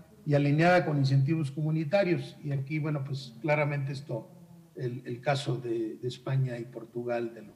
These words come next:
que nos decía. Em,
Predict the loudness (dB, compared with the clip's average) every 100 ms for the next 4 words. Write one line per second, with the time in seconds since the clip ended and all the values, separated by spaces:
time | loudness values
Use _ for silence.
0 | -20 -18 -18 -20 -20 -20 -20 _ -20 -18
1 | -20 -20 -20 -20 -20 _ _ _ _ _
2 | _ _ 0 2 2 2 2 0